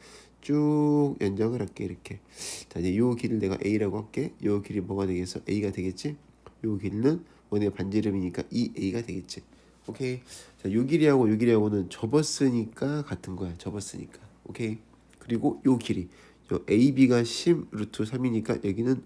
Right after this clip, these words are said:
오 루트 삼 이렇게 되겠지. 오케이. 그럼 피타고라스 정리에 의해서 오 루트 삼의 제곱,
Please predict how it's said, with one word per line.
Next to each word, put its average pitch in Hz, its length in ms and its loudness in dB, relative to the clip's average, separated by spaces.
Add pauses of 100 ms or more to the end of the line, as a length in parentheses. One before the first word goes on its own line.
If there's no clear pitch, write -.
(120)
오 127 380 4 (120)
루트 - 640 -4
삼 - 280 -6
이렇게 - 260 -6
되겠지. 92 380 -8 (380)
오케이. 120 320 -10 (380)
그럼 110 120 -12
피타고라스 180 540 -2
정리에 123 360 -2
의해서 98 540 -2
오 139 320 6
루트 120 360 -2
삼의 131 340 -4
제곱, - 280 -10